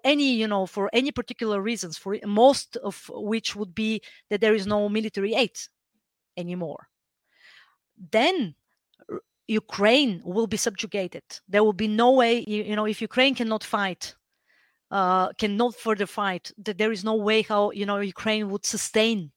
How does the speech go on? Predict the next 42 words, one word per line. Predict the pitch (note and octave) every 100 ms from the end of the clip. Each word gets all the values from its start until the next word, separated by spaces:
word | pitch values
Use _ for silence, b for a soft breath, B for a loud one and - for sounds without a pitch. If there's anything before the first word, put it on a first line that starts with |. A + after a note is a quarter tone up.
| _
the | G3+
Russian | F#3+ - F#3
attacks, | E3 - - - - B B -
that | A3 -
Ukraine | A3 - A3 A#3 A#3+
would | G#3 E3+
be | G#3
able, | G3+ G#3 G3
you | F#3+
know, | F#3+ F#3+ -
to, | F#3+ E3+ - B B B _ _
uh, | - G3 F#3+
to, | - F#3+ F3+ F3+
to | - F#3 F3
further | - B3+ A3+ G#3+
exist, | F3 A#3+ -
at | G#3+ A#3+
least | C4 B3+ -
in | - G#3+
those | A3 A3
territories | G#3 G3+ - G3 G3
that | G3+ F#3+
are | F#3
already | A3 B3 G3 F#3+
under | F3+ E3+
Russian | F3 G3
control. | F3+ A3+ - F#4+
And | C4+ A3+
I |
would | A3 G3+
argue | A3 B3+ C#4+ A#3
that | G#3+ G#3+ - B B B
Russia | G#3+ A#3 A#3+
then | A3 A3
will | A3
make | G#3 G3+
a | G3+
move | G3+ B3+ C4+ -
to | A#3
seize | A3 A#3 -
more | G#3 G3+
territories. | A3+ F3+ E3 - - -